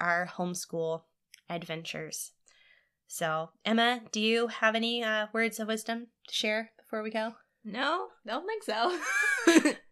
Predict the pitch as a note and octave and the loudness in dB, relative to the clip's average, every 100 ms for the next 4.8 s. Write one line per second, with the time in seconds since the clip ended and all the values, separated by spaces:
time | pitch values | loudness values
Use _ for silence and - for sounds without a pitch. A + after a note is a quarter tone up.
0 | - B3 A#3 C4 D4 C4+ B3+ A#3+ A#3+ A#3+ | 4 8 12 12 12 12 12 6 6 2
1 | A#3+ A3+ A3 G3+ F#3+ F#3 - F3 F3 F3 | 2 4 4 0 0 -2 -2 -10 -10 -10
2 | G3+ - - - F#4+ - D4+ - - - | -8 -8 -8 -2 -2 2 0 0 -8 -10
3 | - - G#3+ G#3+ A3+ G3+ G3+ C4+ G4+ - | -20 4 6 8 8 6 4 4 2 0
4 | C4 B3 A#3+ G3+ G#3+ G#3 G3 G3+ | 0 2 2 2 0 -2 -4 -6